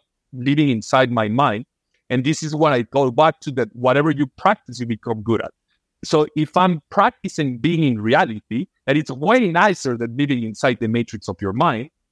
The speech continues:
Life is cool. Oh, somebody cheat me. Cool. They did it. I'm not saying I'm gonna allow it again, but, like, it's just, I,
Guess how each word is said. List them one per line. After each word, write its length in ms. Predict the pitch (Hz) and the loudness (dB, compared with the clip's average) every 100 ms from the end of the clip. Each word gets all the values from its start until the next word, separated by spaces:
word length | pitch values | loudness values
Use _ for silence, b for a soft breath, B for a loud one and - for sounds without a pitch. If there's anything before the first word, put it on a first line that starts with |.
| _ _ _ 143 | _ _ _ 0
Life 280 | 233 277 | 2 2
is 160 | 277 - | -2 -4
cool. 500 | - 330 330 127 - _ _ | -2 0 2 -2 -8 _ _
Oh, 300 | - 277 160 | 0 2 2
somebody 460 | - 202 220 262 185 | 0 -2 0 0 -2
cheat 280 | - 262 - | -4 -4 -4
me. 240 | 139 202 - _ - | -6 -6 -10 _ -4
Cool. 460 | 320 359 185 113 _ | 0 2 0 -4 _
They 140 | 185 208 | -2 0
did 260 | 220 302 | 2 2
it. 140 | 170 - _ _ _ _ | 2 -4 _ _ _ _
I'm 180 | 143 180 | -2 2
not 220 | 240 262 | 2 0
saying 200 | - 247 | -2 0
I'm 140 | 226 202 | 0 2
gonna 200 | 208 147 | 2 0
allow 280 | 123 151 185 | 0 2 2
it 80 | |
again, 300 | 131 - 233 160 | 0 0 0 2
but, 120 | 175 | 0
like, 180 | 160 147 _ _ _ | -2 -4 _ _ _
it's 180 | 175 - | -8 0
just, 180 | 220 208 - | 0 0 -2
I, 120 | 202 | -6